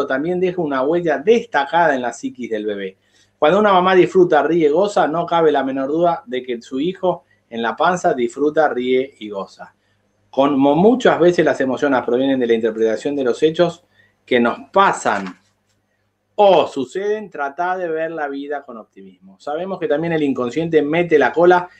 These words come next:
y en los momentos no alegres van a venir, pero tratemos de minimizarlos y restarles importancia.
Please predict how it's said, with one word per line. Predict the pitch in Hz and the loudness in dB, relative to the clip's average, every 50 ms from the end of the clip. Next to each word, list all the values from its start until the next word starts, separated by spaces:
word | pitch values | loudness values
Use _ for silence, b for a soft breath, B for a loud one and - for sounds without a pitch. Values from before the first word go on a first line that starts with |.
| B B B B | B B B B
y | 131 | -2
en | 139 139 | 0 0
los | 139 | 2
momentos | 143 151 160 180 190 190 190 185 170 147 - _ _ | 2 0 0 -2 -4 -2 0 -2 -2 -2 -6 _ _
no | 143 156 175 196 196 | -2 0 0 2 2
alegres | 180 180 185 196 214 214 214 202 - - 131 | 4 4 4 4 4 4 2 0 -2 -4 -2
van | 135 147 156 | 0 0 2
a | 151 147 | 2 2
venir, | 139 131 127 117 107 101 101 - | 2 0 0 -2 -4 -6 -8 -6
pero | - 120 127 | -4 -4 -2
tratemos | 123 131 131 131 147 170 180 180 160 | -2 -2 -6 -4 -4 -4 -2 -2 -2
de | 151 135 | -2 -2
minimizarlos | 123 123 123 120 120 120 117 - 196 226 240 226 - - | -2 -4 -4 -4 -4 -6 -2 0 2 4 4 2 2 2
y | 143 | 2
restarles | 127 120 120 147 147 139 - - | 2 2 2 0 0 0 -2 -4
importancia. | 123 110 110 107 104 101 101 95 - - 101 98 - | -6 -6 -6 -6 -6 -8 -8 -8 -12 -14 -16 -16 -16